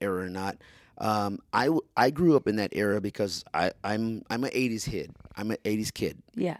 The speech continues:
Speaker 1: And I'm an eighties head. But there was a lot of songs that Queen came out with that I didn't even know at the time Queen made. That was what so was crazy about it,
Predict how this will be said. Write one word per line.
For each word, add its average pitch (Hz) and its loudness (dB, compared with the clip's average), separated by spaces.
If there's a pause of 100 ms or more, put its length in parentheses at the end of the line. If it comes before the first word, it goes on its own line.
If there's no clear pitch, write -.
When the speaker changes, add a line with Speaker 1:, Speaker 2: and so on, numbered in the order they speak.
(120)
Speaker 1:
And 92 -8
I'm 95 -4
an 110 -4
eighties 107 -2
head. - -8 (560)
But 110 0 (1080)
there 110 2
was 151 4
a 110 0
lot 113 0
of 123 6
songs 104 4
that 92 -6
Queen 117 -2
came 107 -4
out 98 0
with 110 2 (240)
that 104 0 (120)
I 98 -2
didn't 127 0
even 98 -2
know 113 4
at 107 0
the 90 -8
time 87 -2 (600)
Queen 117 -6
made. 110 -8 (360)
That 98 -8
was 117 -10
what 98 -6
so - 2
was 113 -2 (220)
crazy 160 -2
about 82 -6
it, - -20